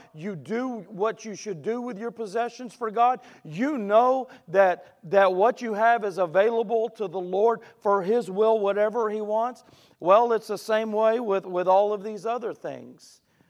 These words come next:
You know, it's, it's all the way across the board. Things are not going to work out if,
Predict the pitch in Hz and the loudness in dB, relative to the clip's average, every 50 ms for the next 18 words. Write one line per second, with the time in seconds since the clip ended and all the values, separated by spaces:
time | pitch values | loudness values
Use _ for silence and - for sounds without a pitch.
0 | _ _ _ - 151 185 190 185 185 196 202 196 190 - - 226 208 196 - - | _ _ _ -10 -8 -6 -2 0 0 0 0 -2 -4 -6 -6 -8 -8 -6 -2 2
1 | 208 196 208 226 233 214 220 214 214 214 214 208 185 - - 214 202 202 208 208 | 4 4 4 4 2 -2 -2 -2 -2 -2 -2 -4 -6 -4 -2 0 0 0 -2 -4
2 | - - 185 196 165 180 214 220 185 160 147 - - - _ _ _ - 208 220 | -8 -10 -10 -8 -4 -2 0 0 0 0 -2 -6 -16 -20 _ _ _ -6 -4 -4
3 | 233 226 175 196 226 208 208 214 226 226 196 185 196 202 208 202 202 185 196 190 | -4 -6 -6 -6 -4 0 0 0 0 0 -2 -2 -2 -2 -2 -2 -2 -2 0 2
4 | 202 208 202 185 - 214 240 254 220 170 170 220 - - - - _ _ _ - | 2 2 2 4 4 6 6 8 6 6 4 2 -2 -10 -20 -20 _ _ _ 0
5 | 180 180 185 180 | 2 4 4 2